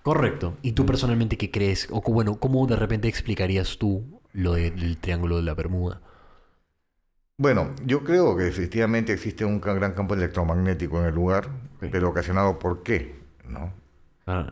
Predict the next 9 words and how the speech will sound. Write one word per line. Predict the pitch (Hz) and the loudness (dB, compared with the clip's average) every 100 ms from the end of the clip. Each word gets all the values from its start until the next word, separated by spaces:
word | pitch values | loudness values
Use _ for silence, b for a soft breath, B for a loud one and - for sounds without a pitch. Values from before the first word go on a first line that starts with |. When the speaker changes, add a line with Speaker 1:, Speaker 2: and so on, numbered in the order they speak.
| - | -6
Speaker 2:
Y | 90 | 0
Speaker 1:
claro. | 107 98 87 87 85 71 B B B B B B B _ _ | 2 2 2 2 0 -4 B B B B B B B _ _
Speaker 2:
estos | 135 135 - - 151 139 123 | -6 -6 -8 -6 0 2 4
lugares | 101 101 110 110 117 117 - - - - _ - | 4 4 4 6 4 2 -8 -16 -20 -20 _ -6
donde | 101 92 95 | -2 0 2
hay | 107 117 110 | 2 2 0
ese | 117 117 | 0 0
tipo | - 117 117 | 0 0 2
de | 107 110 110 - | 4 2 0 -6